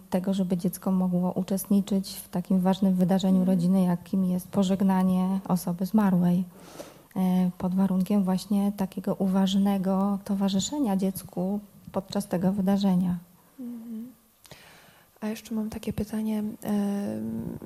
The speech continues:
Speaker 2: bo jest jeszcze ta kwestia, że dziecko trzeba poinformować o tym, że ktoś bliski, czasem rodzic, e, no niestety odszedł. I, em, no, gdyby Pani mogła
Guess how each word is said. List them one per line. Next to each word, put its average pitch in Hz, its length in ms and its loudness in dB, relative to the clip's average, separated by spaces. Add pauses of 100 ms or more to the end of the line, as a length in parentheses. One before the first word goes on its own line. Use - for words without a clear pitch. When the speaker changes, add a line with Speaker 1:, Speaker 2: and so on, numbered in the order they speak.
(220)
Speaker 2:
bo 226 120 0
jest 226 240 0
jeszcze - 200 -12
ta 220 100 -6
kwestia, 214 380 -6
że 208 120 -6 (300)
dziecko 220 300 -6
trzeba 208 260 -6
poinformować 196 720 -6
o 190 40 -8
tym, 190 180 -10
że 190 100 -14
ktoś 196 240 -12
bliski, - 340 -10
czasem 196 380 -10
rodzic, - 720 -8
e, - 360 -10 (300)
no 214 100 -12
niestety 202 540 -12
odszedł. 190 500 -12 (1120)
I, 208 420 -8 (180)
em, 214 480 -10 (120)
no, 214 60 -4
gdyby 220 240 -2
Pani 214 160 -2
mogła 202 240 -2